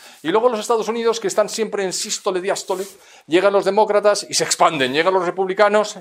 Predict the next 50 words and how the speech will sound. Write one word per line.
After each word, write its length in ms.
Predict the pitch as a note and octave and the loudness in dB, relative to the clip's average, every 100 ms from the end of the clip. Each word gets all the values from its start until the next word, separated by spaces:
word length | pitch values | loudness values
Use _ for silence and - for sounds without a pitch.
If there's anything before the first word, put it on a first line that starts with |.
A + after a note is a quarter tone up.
| - | -14
y 120 | C#3+ | -8
se 120 | B2+ | -4
recogen, 560 | C3 B2 D#3 D3+ C#3 C3+ | -2 2 2 2 -2 -2
llegan 220 | F3 G3+ | -2 0
los 80 | G3 | 0
demócratas 500 | G3 G3 F#3 F#3 E3+ | 0 2 2 0 -2
y 40 | |
se 80 | E3+ | -6
expanden, 420 | - - D#3+ C#3 | -4 0 0 0
llegará 220 | C#3+ D3+ E3+ | 0 2 2
un 20 | |
momento 200 | F3+ E3 | 0 -6
que 80 | C3+ | -6
diga: 120 | A2 | -6
"Oye, 180 | G2+ - | -10 -16
vaya 300 | - - D#3 | -20 -12 -12
follón, 440 | - - F#2 A#2 - _ _ | -12 -14 -2 -2 -2 _ _
vamos 140 | G3+ F#3 | -14 -12
a 40 | |
quedarnos 320 | B2 F#2+ - | -10 -12 -14
por 140 | - - | -20 -20
aquí, 140 | _ _ _ | _ _ _
que 80 | - | -14
no 100 | B2+ | -14
pase 220 | - - | -14 -20
nada". 220 | _ _ _ _ _ _ _ _ _ _ _ _ | _ _ _ _ _ _ _ _ _ _ _ _
Políticamente, 880 | C#3 C#3+ D#3+ E3 E3+ F3 G#3 G#3+ G#3+ | 0 0 2 0 0 2 2 2 -2
ya 180 | A2+ A#2+ | -4 -2
hemos 220 | A#2 A#2 | -2 -4
hablado, 260 | B2 E3+ D3 | 0 4 4
la 120 | A#2 | 4
U 160 | C3+ C3+ | 2 2
E 60 | |
desaparece, 720 | C#3 C#3+ E3 F#3 G#3 G3 G#3 G3+ | 2 0 0 4 4 4 2 2
los 160 | D#3+ | 0
países 380 | - B2+ C3 C3+ | -2 -8 -8 -6
desapa-, 160 | D3+ F3+ | -4 2
las 180 | F3+ | 0
insti-, 260 | D#3+ - - | 0 -8 -4
las 260 | C3 B2 - | -2 -2 -4
instituciones 640 | B2+ B2+ A#2+ A2 F3+ F#3+ | -12 -12 -12 -12 -10 -10
occidentales, 680 | D#3+ - D#3 D3 E3+ D#3 C3 | -14 -12 -12 -6 -4 -4 -8
que 100 | - | -12
son 220 | - C#3 B2 | -10 -4 0
la 100 | A2 | 2
base 300 | C#3+ C#3+ B2 | 2 0 -8
de 60 | |
la 100 | G#2+ | -6
democracia 640 | G2+ G2 F#2 B2 B2 B2+ A2+ | -6 -8 -4 -4 -2 -4 -4
entendida 680 | A#2 G2+ G2+ B2+ B2 G#2 | -8 -10 -8 -4 -2 -4